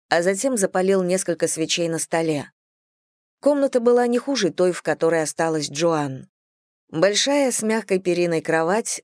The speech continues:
накрытая красным бархатным покрывалом. Пустой стол, ковёр, гобелен, книжные полки. Бастиен заверил их, что принесёт им еду и воду, как только сможет.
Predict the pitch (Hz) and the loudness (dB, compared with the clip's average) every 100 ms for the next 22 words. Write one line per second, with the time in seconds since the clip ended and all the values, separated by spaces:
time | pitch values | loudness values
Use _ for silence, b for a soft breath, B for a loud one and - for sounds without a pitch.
0 | - 170 165 180 175 160 160 165 151 165 | -6 -4 -2 -2 0 -2 0 -2 -2 -4
1 | 156 165 160 156 165 156 160 160 170 170 | -2 -2 -2 -6 -4 -4 -4 -2 -2 0
2 | 147 135 131 135 _ _ _ _ 165 165 | -2 -4 -8 -12 _ _ _ _ -4 -2
3 | - 165 156 - 202 233 233 _ - 147 | 0 0 0 0 2 2 -2 _ -2 -2
4 | 139 180 208 196 165 165 147 147 151 185 | 2 0 0 -4 -4 -2 0 0 0 0
5 | 185 185 - - 170 175 160 160 165 156 | 0 -4 -8 -8 -4 -2 -2 -2 -2 0
6 | 165 127 - 135 127 - _ _ _ _ | -2 -2 -8 -12 -12 -16 _ _ _ _
7 | _ _ _ _ - 202 226 285 302 262 | _ _ _ _ 0 2 2 0 2 2
8 | 247 285 247 240 - 233 214 220 214 - | 2 4 4 4 2 -4 -4 -2 -2 0
9 | 254 233 208 190 196 190 220 202 202 277 | 0 0 -2 0 0 0 0 -2 0 0
10 | 220 202 202 190 214 208 208 - 208 139 | 0 -2 -4 -2 -2 -2 -4 -4 -4 -4
11 | 117 - - | -6 -12 -20